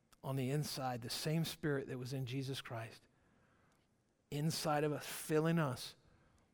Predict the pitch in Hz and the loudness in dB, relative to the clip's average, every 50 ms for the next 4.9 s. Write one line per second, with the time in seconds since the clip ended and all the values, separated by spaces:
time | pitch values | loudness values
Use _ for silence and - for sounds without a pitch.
0 | _ _ - 135 127 143 139 139 143 147 147 151 156 156 151 143 135 131 131 135 | _ _ -8 -4 -2 0 0 0 0 0 2 4 4 4 4 2 0 -2 -2 -4
1 | 123 123 117 - - - 156 156 151 139 117 139 143 139 139 131 135 139 135 131 | -2 -2 -2 -2 -2 -2 0 0 0 0 0 -2 -2 -2 -2 -2 -2 -2 -2 -2
2 | - - 127 123 123 120 123 123 - - _ _ _ _ _ _ _ _ _ _ | -4 -6 -6 -6 -6 -8 -10 -14 -14 -18 _ _ _ _ _ _ _ _ _ _
3 | _ - - - - _ - - - 147 135 120 131 123 120 120 131 147 160 165 | _ -20 -20 -20 -20 _ -12 -8 -4 -4 -2 -2 -2 -4 -4 -2 0 2 2 4
4 | 165 160 165 160 156 160 160 165 - - - - 156 139 123 110 110 117 | 4 4 4 6 6 6 4 2 2 0 0 0 0 0 0 -2 -4 -6